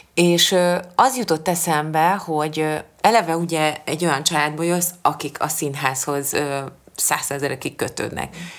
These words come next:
És ny-, ö, a te családod, ahogy alakult az életed, az is a-, az is ehhez kötődik.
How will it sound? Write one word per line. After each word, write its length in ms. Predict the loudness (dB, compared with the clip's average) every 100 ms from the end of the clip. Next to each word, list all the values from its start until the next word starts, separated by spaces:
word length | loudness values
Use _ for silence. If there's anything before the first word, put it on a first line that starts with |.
| -18 -10 2
És 340 | 4 4 2 -2 -2
ny-, 240 | 0 0
ö, 40 | -2 -2 0 -2 -4
a 140 | -4 0
te 120 | 0
családod, 640 | 2 2 2 -2 -6 -8
ahogy 280 | -8 -4 0
alakult 480 | 0 0 -2 -2 -2
az 120 | -2
életed, 340 | -2 -2 -2 -2
az 140 | -2
is 180 | 0 -2
a-, 160 | -2 -4 -12 -14 -6
az 140 | -2
is 140 | 0 0
ehhez 400 | 0 -2 -4 -2
kötődik. 540 | -2 -2 -4 -6 -8